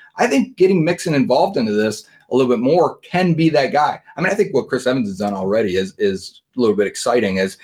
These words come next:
if he can carve a role the way Brian Callahan talked about him on your podcast. I believe when you guys asked, uh, who's, who's he excited about, you know, maybe a, a, a, an addition to this offense. And he said Chris Evans right away. We've seen in camp, we've seen in preseason how they wanna use him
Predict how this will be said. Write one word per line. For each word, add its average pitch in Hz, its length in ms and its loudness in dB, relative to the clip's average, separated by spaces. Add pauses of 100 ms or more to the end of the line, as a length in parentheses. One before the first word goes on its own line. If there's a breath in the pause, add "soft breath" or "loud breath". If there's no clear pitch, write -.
(160 loud breath)
if 110 120 -2
he 139 100 -2
can 131 180 0
carve 131 240 0
a 107 100 2
role 120 420 4
the - 60 -4
way 123 140 2
Brian 131 280 0
Callahan 123 360 -2
talked 101 220 -4
about 101 260 -2
him 104 140 -2 (240 loud breath)
on 117 100 0
your 113 160 2
podcast. 120 460 0
I 113 60 0
believe 120 260 0
when 120 100 0
you 110 80 0
guys 110 180 0
asked, 117 220 0 (240 loud breath)
uh, 107 160 0
who's, 160 320 2
who's 160 220 2
he 170 100 6
excited 135 320 2
about, 101 220 0
you 120 80 0
know, 123 100 2
maybe 117 240 0
a, 110 60 2
a, 107 340 0
a, 107 320 -4 (200)
an 110 120 -2
addition 113 380 -4
to - 80 -10
this 104 140 -4
offense. 113 360 -4
And 120 80 -4
he 135 60 -2
said - 200 -6
Chris 120 200 -4
Evans 113 240 -2
right 98 140 0
away. 104 300 0 (260 soft breath)
We've 147 120 -2
seen 156 180 0
in 107 100 0
camp, 117 260 -2
we've 110 100 -10
seen 131 160 0
in 104 60 -4
preseason 120 440 0
how 113 140 0
they 117 100 2
wanna 110 200 -2
use 117 200 2
him 107 140 0